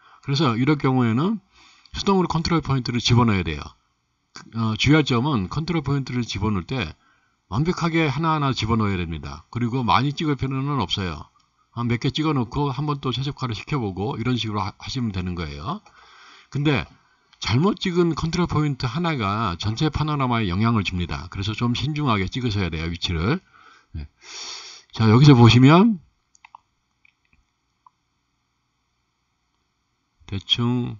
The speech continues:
네. 여기하고 여기 같은 데예요. 그리고 컨트롤 포인트는 좀 넓은, 넓은 영역으로 찍으시는 게 유리합니다.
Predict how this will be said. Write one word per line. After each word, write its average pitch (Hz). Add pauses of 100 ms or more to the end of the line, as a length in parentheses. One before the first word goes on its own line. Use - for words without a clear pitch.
(140)
네. 82 (2000)
여기하고 92 (3500)
여기 113
같은 92
데예요. 78 (1900)
그리고 120
컨트롤 160
포인트는 135
좀 139
넓은, 123 (220)
넓은 131
영역으로 101
찍으시는 107
게 98
유리합니다. 90